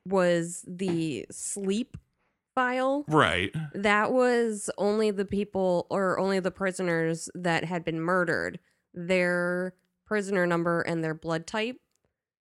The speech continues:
Speaker 2: Right, but,
Speaker 1: A-,
Speaker 2: but his,
Speaker 1: and
Speaker 2: his name was on it.
Speaker 1: Yeah, his was the last number on the list.
Speaker 2: Right, so it's assumed
Speaker 1: So
Speaker 2: that they were all written on there in the first place. You know what I mean? Like, it's not like it was written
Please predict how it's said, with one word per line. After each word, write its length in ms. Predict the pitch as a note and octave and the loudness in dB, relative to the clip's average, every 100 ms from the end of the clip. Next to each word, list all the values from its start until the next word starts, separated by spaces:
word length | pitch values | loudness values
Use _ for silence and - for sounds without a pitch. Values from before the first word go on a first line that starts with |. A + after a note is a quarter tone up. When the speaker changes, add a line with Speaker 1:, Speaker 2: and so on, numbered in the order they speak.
| _ _ | _ _
Speaker 2:
Right, 360 | D3 E3+ D#3 A2 | 0 6 6 6
but, 180 | C3 - | 2 0
Speaker 1:
A-, 40 | |
Speaker 2:
but 260 | A2 C#3 - | 2 2 4
his, 460 | G#3 G3+ G3 F3+ - | 4 6 4 0 0
Speaker 1:
and 80 | |
Speaker 2:
his 220 | D3 D3+ C3 | 2 2 4
name 280 | D3+ G3 D3+ | 4 4 2
was 180 | G2+ | 0
on 200 | F#2 D#2+ - | -4 -8 -12
it. 320 | - - - _ | -18 -16 -18 _
Speaker 1:
Yeah, 320 | - A3 E3+ E3 | 0 2 4 0
his 440 | F3 A#3 C4+ A3 | 2 2 2 -2
was 340 | G#3+ G#3+ F#3 | -2 0 -2
the 240 | - F#3 F3 | -2 0 0
last 460 | F3 F3+ F3 F3+ - | 0 0 2 0 -2
number 320 | F3 E3 D#3+ | 0 0 -2
on 180 | D#3+ D#3+ | -2 -2
the 100 | D#3 | -4
list. 580 | D3 D3+ - - - - | -2 -4 -4 -10 -14 -12
Speaker 2:
Right, 360 | - G#3 D3+ F3 | 0 6 6 4
so 160 | - E3 | 2 2
it's 100 | D3+ | 2
assumed 480 | D3 - G3 D#3+ B2 | 0 4 4 4 2
Speaker 1:
So 60 | |
Speaker 2:
that 80 | B2 | 2
they 100 | B2 | 2
were 160 | A2+ A2+ | 4 4
all 140 | A2+ | 4
written 260 | G#2+ A2+ G2+ | 4 0 2
on 140 | G#2+ | 0
there 140 | G2+ F#2+ | 0 -2
in 60 | F2+ | -4
the 60 | |
first 380 | E2+ - C#3+ - | -4 0 0 -2
place. 460 | - C2 G1+ - - | -6 -6 -6 -10 -2
You 80 | A#2+ | 2
know 60 | |
what 80 | B2+ | 4
I 20 | A2+ | 2
mean? 120 | G#2+ | 2
Like, 160 | A#2+ G#2+ | 2 2
it's 200 | A2+ C3 | 0 2
not 220 | A#2+ G#2+ | 2 2
like 200 | G#2+ F2 | -2 -2
it 120 | F#2+ | -4
was 380 | F#2 F2+ E2 - _ _ _ _ _ _ - | -4 -6 -6 -12 _ _ _ _ _ _ -6
written 680 | G2+ A#2 F#2+ F#2+ D#2+ D2 | 0 0 0 -6 -6 -10